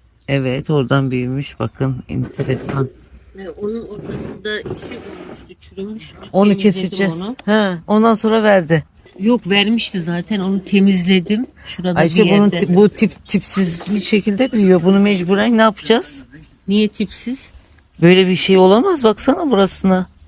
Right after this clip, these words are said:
Speaker 1: Yan yan gidiyor. Yandan çarklı.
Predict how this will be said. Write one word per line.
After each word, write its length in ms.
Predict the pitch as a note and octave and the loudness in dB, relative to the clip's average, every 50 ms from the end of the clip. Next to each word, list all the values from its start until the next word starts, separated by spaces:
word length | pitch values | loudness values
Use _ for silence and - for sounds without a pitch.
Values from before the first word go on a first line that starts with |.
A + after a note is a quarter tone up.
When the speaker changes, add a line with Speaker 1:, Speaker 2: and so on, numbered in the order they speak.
| - - - _ _ _ _ _ _ _ _ _ _ _ _ - _ _ _ _ _ _ _ _ _ _ _ _ _ _ _ _ - F3 | -20 -20 -20 _ _ _ _ _ _ _ _ _ _ _ _ -20 _ _ _ _ _ _ _ _ _ _ _ _ _ _ _ _ -2 2
Speaker 1:
Yan 280 | E3+ F3+ F#3 F3+ F3 | 2 2 2 2 0
yan 180 | E3+ F3 E3+ E3+ E3+ | 0 0 0 -2 -2
gidiyor. 460 | D3+ D#3+ C3+ - E3+ E3+ F3 F#3+ G3 G3 _ _ _ _ _ _ _ - | -4 -4 -2 2 2 4 4 2 0 -4 _ _ _ _ _ _ _ -6
Yandan 360 | - D#3+ E3 E3 E3+ E3+ F3 E3 | -2 -2 -2 0 0 -2 -2 -4
çarklı. 500 | - F3 E3 D#3 - - F3+ F#3+ G3 | -4 -6 -6 -6 -4 -2 -2 -2 -2